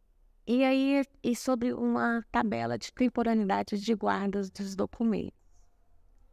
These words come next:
E ne-, nesse momento lá do, de fazer essa tabela, só existia essa tabela na Paraíba.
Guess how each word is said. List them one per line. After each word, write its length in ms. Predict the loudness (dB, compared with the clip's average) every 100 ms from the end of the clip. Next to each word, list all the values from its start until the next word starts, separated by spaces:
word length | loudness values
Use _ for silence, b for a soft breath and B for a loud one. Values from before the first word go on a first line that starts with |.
| _ -2
E 80 |
ne-, 260 | 0 0 0
nesse 340 | 2 2 2 2
momento 760 | 2 2 2 2 2 0 -2
lá 340 | 0 2 2 0
do, 260 | -4 -10 -14 -20 _
de 200 | -14 -8
fazer 260 | -2 0 0
essa 200 | -2 -4
tabela, 580 | -4 -2 2 2 0 -4 -12 -20 -20 -20 _ _
só 220 | -6 0 0
existia 680 | 2 -2 -2 -2 0 2
essa 200 | 0 -2
tabela 420 | -2 0 0 0 2
na 140 | 0
Paraíba. 600 | 0 0 2 0 -2 -6